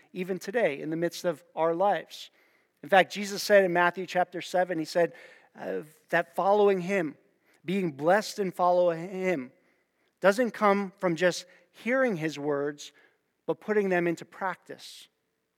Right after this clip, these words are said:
Following him brings the blessed life. He's also given us his Holy Spirit to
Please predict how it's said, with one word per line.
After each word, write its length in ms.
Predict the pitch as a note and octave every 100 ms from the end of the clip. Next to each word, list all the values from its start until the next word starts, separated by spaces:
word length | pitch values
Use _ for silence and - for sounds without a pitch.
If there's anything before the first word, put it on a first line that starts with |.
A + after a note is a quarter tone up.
| _
Following 480 | - E3+ G3 E3+ C#3+
him 300 | C3+ C#3 D3+ _ _ _ _ _
brings 200 | - D3
the 80 | C3
blessed 340 | B2+ C#3+ - -
life. 320 | C#3 - _ _ _ _ _ _
He's 160 | E3+ E3
also 300 | F#3+ F#3+ F#3
given 300 | E3+ F3 F3
us 360 | F3 F3 - - _ _
his 180 | E3 D3+
Holy 280 | E3 F#3
Spirit 460 | F3+ - A#3 A#3 C#3 _ _ _ _ _ _ _ _ _ _ _ _ -
to 280 | F3 F3